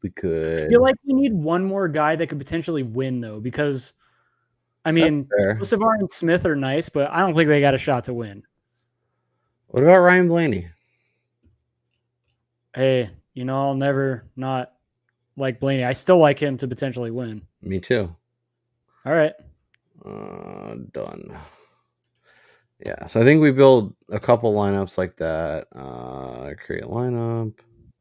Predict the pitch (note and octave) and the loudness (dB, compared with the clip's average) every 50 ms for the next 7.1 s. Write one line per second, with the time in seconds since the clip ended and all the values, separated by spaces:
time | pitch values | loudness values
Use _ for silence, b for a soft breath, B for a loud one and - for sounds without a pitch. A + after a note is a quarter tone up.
0 | _ _ _ _ _ _ _ _ _ _ _ _ _ - G3 G#3+ G#3 F3+ F#3 F#3+ | _ _ _ _ _ _ _ _ _ _ _ _ _ 4 6 8 8 8 8 6
1 | - G#3+ G3 F#3 G3 G#3 G3+ - - - - G#3+ A3 A3+ A3+ G#3+ G3+ G3+ G3 G3+ | 4 2 4 4 4 2 0 -2 -8 -4 0 0 0 0 0 0 0 0 0 0
2 | G3+ F#3 F3+ - F#3+ F3 E3 D#3+ D#3+ D#3 D#3+ - E3 D#3 D3+ D3 C#3+ C#3 - - | -2 -2 0 0 0 0 0 0 0 -2 -4 -4 -2 0 0 2 0 0 0 0
3 | E3+ E3 D#3+ D#3 D3+ D3 D3 C#3 - C#3 C3+ B2+ A#2+ A2+ A2+ A2+ G#2+ _ _ - | 2 2 2 2 0 0 -2 -4 -6 -8 -8 -8 -8 -10 -12 -14 -16 _ _ -10
4 | - C#3 A#2+ A2 G#2+ A2 G#2+ G#2 G#2 G2+ G2 F#2 F2+ F2+ E2 F2 F2 E2+ E2+ - | -4 2 2 4 4 4 4 2 2 2 2 0 0 -4 -4 -6 -8 -10 -12 -18
5 | - _ _ - D#3+ D#3 D3 C#3+ C#3+ E3 E3+ E3 D#3 - - E3 D3 C3 C#3 D3+ | -20 _ _ 0 2 2 4 4 4 4 4 2 2 2 2 2 2 2 0 -2
6 | C3+ - D#3+ D#3 D3+ D3+ C#3 D3 E3 E3 E3 D#3+ D#3 D3 A#2+ C3 B2+ A2+ G#2+ G#2+ | -4 -4 -4 -4 -4 -4 -2 -2 -2 -2 -2 -2 -2 -2 -4 -4 -8 -8 -10 -14
7 | G#2 | -16